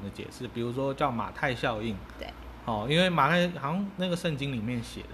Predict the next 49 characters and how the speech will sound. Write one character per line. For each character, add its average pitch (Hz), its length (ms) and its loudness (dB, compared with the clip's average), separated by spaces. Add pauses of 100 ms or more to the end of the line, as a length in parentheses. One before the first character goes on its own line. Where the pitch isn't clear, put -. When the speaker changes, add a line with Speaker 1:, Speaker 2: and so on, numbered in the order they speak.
(200)
Speaker 1:
就 117 80 -6
是， 120 140 -4 (540)
哦， 101 280 -2
强 123 280 4
的 131 100 8
我 110 80 6
必 143 160 2
使 - 160 -4
他 110 160 0
更 113 260 0
强， 98 240 -6
弱 135 200 4
的 113 100 0
我 101 160 0
让 120 100 0
他 117 120 -2
更 110 240 -2
烂 101 120 -2 (120)
这 104 40 -4
样 98 160 -4
子。 - 140 -12
Speaker 2:
对。 95 140 -4 (200)
Speaker 1:
所 - 140 2
以 135 60 4
就 135 100 4
是 131 220 2 (100)
大 139 160 12
者 113 160 -2
恒 104 200 -6
大 107 280 -2 (160)
效 117 240 -2
应 110 160 -6
是 107 140 -8
这 113 80 -4
样。 95 100 -4 (180)
Speaker 2:
嘿。 - 160 -10 (140)
Speaker 1:
那 160 180 4
跟 160 160 0
二 165 140 6
八 143 220 8
法 101 180 0
则 104 160 -4
就 123 100 -2
很 107 160 -2
接 104 200 -4
近。 117 200 -6
那 208 140 6
其 196 160 -2
实 170 220 0